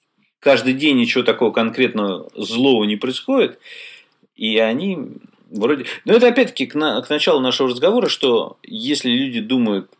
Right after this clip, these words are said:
может быть, большинство людей говорит, «Ну, фиг с ним, слушай, ну, Google знает, ну,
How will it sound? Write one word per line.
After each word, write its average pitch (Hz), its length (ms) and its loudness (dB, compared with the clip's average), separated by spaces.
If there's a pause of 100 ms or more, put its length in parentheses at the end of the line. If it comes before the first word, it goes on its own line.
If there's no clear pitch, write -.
(180)
может 127 580 -4
быть, 131 140 -2
большинство 139 340 -4
людей 180 240 -4
говорит, 143 260 -4
«Ну, 247 180 -2
фиг 277 220 -6
с - 80 -6
ним, 107 140 -2
слушай, - 340 -4
ну, 233 220 -6
Google 151 440 -2
знает, 117 380 -2
ну, 135 220 -8